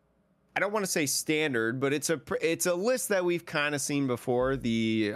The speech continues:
Arceus Inteleon, but it has a couple different cheeky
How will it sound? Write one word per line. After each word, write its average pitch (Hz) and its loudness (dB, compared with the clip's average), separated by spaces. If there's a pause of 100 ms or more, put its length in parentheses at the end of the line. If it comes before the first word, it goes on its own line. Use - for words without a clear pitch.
Arceus 117 0
Inteleon, 117 -2
but 123 0
it 117 0
has 139 -2 (420)
a - 0
couple 202 0
different 175 0
cheeky 151 0